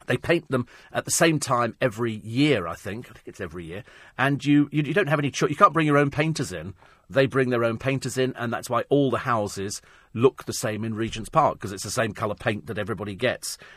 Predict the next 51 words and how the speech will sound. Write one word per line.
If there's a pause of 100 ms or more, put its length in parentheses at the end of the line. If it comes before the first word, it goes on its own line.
(100)
And
they
paint,
'cause
a
friend
of
mine's
got
a
house
in
Regent's
Park,
and
that's,
and
you
have
to
pay
for
it.
It's
like (240)
four
thousand
quid
or
something. (320)
So (100)
better
make
sure
you
get
enough
money. (340)
Um,
selling
the,
uh,
the
story
of
their
life (1000)
is,
uh,
veteran
comic